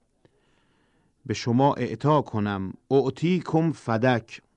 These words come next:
من فدک را به شما می‌دهم. تعبیر سوم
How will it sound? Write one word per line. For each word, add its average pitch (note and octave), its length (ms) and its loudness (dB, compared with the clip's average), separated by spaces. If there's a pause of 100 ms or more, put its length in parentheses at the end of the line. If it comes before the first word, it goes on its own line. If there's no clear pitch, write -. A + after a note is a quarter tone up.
(220)
من C#3+ 240 2
فدک B2+ 520 2
را G#2+ 200 -2
به F#2+ 100 -8
شما G2 340 -8
می‌دهم. F2+ 540 -10 (1500)
تعبیر C#3 440 2
سوم D3 680 2